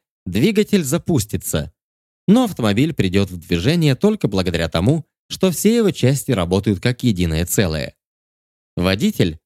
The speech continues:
в этом примере играет роль неокортекса. Рептильный мозг действительно инициирует неосознанные мысли и импульсы, но три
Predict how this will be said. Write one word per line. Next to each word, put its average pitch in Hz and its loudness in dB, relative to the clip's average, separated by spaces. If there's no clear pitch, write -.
в 87 -6
этом 87 -2
примере 131 0
играет 147 0
роль 92 2
неокортекса. 87 -2
Рептильный 101 2
мозг 131 0
действительно 180 2
инициирует 127 2
неосознанные 101 0
мысли 95 0
и 123 2
импульсы, 82 -4
но 107 2
три 170 -2